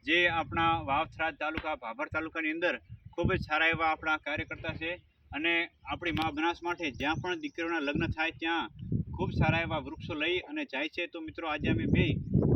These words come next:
અ, ફરી મા બનાસની પૂજા માટે અહીંયા આવ્યા છીએ. માતાશ્રીને શ્રીફળ પુષ્પ અર્પણ કર્યા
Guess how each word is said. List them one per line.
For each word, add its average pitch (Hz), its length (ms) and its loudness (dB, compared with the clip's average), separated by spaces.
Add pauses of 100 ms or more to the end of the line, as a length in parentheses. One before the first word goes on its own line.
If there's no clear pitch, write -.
અ, - 340 8
ફરી - 500 6
મા 160 260 6
બનાસની - 400 2
પૂજા 156 300 -2
માટે - 240 6
અહીંયા 160 200 4
આવ્યા 311 200 0
છીએ. 175 320 -2 (320)
માતાશ્રીને 320 600 -2
શ્રીફળ - 400 0
પુષ્પ - 560 4
અર્પણ - 240 4
કર્યા - 280 4